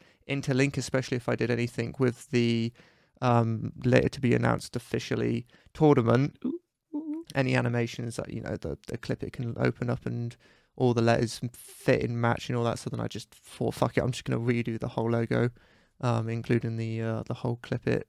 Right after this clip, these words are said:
Speaker 1: text." So, uh, yeah, th-, there you go. That's, that's how that came apart.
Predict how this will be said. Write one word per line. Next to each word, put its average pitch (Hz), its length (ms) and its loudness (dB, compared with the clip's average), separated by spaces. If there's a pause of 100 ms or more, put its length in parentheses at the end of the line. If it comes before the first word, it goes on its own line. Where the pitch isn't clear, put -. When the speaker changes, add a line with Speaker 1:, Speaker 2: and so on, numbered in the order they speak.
Speaker 1:
text." - 420 -6 (460)
So, 120 380 -2
uh, 120 120 -2
yeah, 160 320 0 (140)
th-, 151 220 -2
there 185 120 4
you 147 120 6
go. 135 180 6
That's, 156 220 4
that's - 280 6
how 147 140 8
that 156 220 6
came 127 200 2
apart. 139 420 4